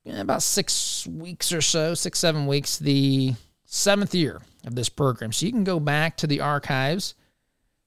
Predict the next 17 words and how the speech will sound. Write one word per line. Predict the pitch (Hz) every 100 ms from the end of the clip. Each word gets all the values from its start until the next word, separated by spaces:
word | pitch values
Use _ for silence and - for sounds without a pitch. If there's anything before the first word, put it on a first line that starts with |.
| _ -
to | - -
August | 175 208 220 202 196
of | 156
two | 208 196
thousand | 185 170 160 151
fifteen. | - 151 - - 120 107 170 - _ _ _ _
That's | 156 160
when | 165 170
we | 151
started, | 127 - 117 120
August | 135 143 - -
tenth, | 165 139 -
I |
think, | 113 117 95
to | 117
be | 95
exact. | 87 95 92 - -